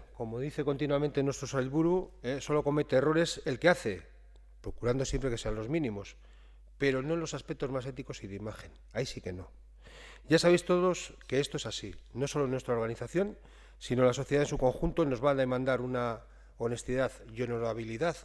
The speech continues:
mucho mayor. Esta es una de las cargas que también conlleva el grado al que accedéis.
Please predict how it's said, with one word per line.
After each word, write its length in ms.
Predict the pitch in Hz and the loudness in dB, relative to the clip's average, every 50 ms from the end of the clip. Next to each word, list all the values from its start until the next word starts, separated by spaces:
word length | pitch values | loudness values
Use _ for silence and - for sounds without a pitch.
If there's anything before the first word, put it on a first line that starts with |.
| - - 139 | -18 -16 -10
mucho 320 | 123 135 143 - - 104 | -8 -8 -8 -6 -8 -8
mayor. 300 | 95 95 98 98 98 - - - - - - - - - - - - - - - - - - - - - - - - - - - - - - - - - - - - - - - - - - - | -8 -8 -8 -8 -10 -10 -14 -18 -20 -20 -20 -20 -20 -20 -20 -20 -20 -20 -20 -20 -20 -20 -20 -20 -20 -20 -20 -20 -20 -20 -20 -20 -20 -20 -20 -20 -20 -20 -20 -20 -20 -20 -20 -20 -20 -20 -12 -10
Esta 140 | 160 - 170 | -6 -4 -2
es 100 | 147 131 | -2 0
una 140 | 143 139 127 | 2 2 4
de 60 | 123 | 4
las 120 | 123 117 | 2 2
cargas 440 | - 139 131 131 135 123 - - - - - - | 2 2 2 4 4 2 2 0 -2 -4 -8 -8
que 100 | - 120 | -8 -6
también 280 | - - 117 135 147 131 | -4 -2 -2 -2 -2 -2
conlleva 360 | - 127 123 131 127 123 117 | -2 -2 -2 -2 -2 0 -2
el 80 | 113 117 | -2 -2
grado 200 | 127 127 120 113 | -2 -2 -2 -2
al 60 | 107 | -4
que 80 | - | -6
accedéis. 540 | 110 - - 113 127 165 135 - - - - | -8 -8 -6 -4 -2 -2 -4 -4 -4 -6 -8